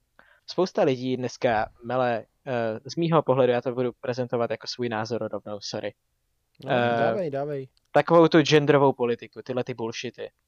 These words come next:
Speaker 2: A, tohle si
Speaker 1: To, že se
Speaker 2: kecám.
Speaker 1: někdo identifikuje jako mořský koník, jako bojová helikoptéra, jako parazáchranář, nevím co, ty vole, Cadillac ze
Speaker 2: Po-, pozor.
Speaker 1: šedesátek.
Speaker 2: Pozor, pozor, pozor, dovolím si tě opravit.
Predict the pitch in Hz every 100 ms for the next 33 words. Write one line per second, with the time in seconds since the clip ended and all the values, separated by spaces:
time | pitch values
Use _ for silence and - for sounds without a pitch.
0 | - 135 143 135 127 113 - 147 143 147
1 | 156 143 139 135 143 143 127 139 - 131
2 | 135 127 123 120 - 117 107 107 117 -
3 | - 143 135 104 101 101 104 117 - 131
4 | 120 123 135 143 110 104 - - 107 107
5 | 104 107 _ _ _ _ _ 131 135 -
6 | 139 139 135 131 131 _ _ _ _ -
7 | 131 131 127 127 123 135 123 123 120 120
8 | 127 120 123 131 - 131 120 127 120 123
9 | 117 113 _ _ _ - 127 123 131 123
10 | - 123 196 131 127 127 127 - 127 123
11 | - 185 165 139 123 156 143 135 - 143
12 | 123 110 131 139 151 147 143 135 - 117
13 | - - - 127 113 104